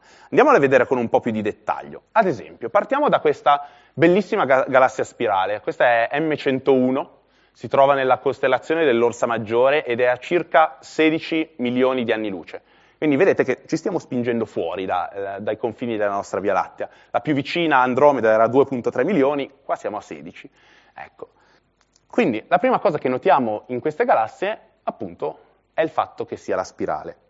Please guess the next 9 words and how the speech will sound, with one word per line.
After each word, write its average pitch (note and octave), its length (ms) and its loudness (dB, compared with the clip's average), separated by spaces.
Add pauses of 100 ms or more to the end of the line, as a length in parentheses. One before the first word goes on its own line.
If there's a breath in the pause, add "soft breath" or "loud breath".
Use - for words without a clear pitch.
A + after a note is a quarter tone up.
Ora, C#3 280 6
purtroppo, B2+ 540 -4
qua D#3 100 -2
siamo G#2+ 220 -6
al G#2 80 -4
buio, G2 280 -6
non A2+ 160 -8
posso A2+ 260 -6
chiedervi G2 540 -6